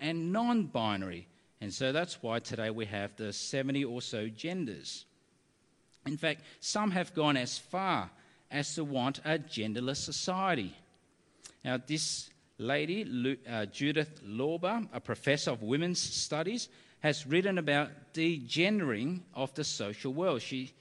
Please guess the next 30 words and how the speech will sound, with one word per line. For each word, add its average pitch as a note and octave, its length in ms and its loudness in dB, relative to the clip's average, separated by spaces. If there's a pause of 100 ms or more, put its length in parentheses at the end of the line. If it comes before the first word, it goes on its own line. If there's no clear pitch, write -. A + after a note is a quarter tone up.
(100)
said C#3+ 420 -2
this, E3 460 -4 (1040)
"When E3+ 220 2
we F3+ 100 6
no D#3+ 220 8
longer F3 420 4
ask A2+ 500 -2 (360)
boy A#3+ 260 8
or A#3+ 160 8
girl A#2+ 420 2 (280)
in D3 160 4
order A#3+ 240 6
to B3 120 -2
start D#3 380 2
gendering A#2+ 460 2
an G2+ 100 -2
infant, G#2 560 -2 (720)
when B2+ 160 4
the B3 140 4
information D#3+ 680 2
is A#2+ 240 0
as B2+ 240 0
irrelevant A2+ 720 2 (120)
as A2 180 -2
the C3 80 -2
color A#2+ 340 0
of G#2 200 -4
a G2 60 -6
child's F#2 520 -6
eyes, A2 600 -10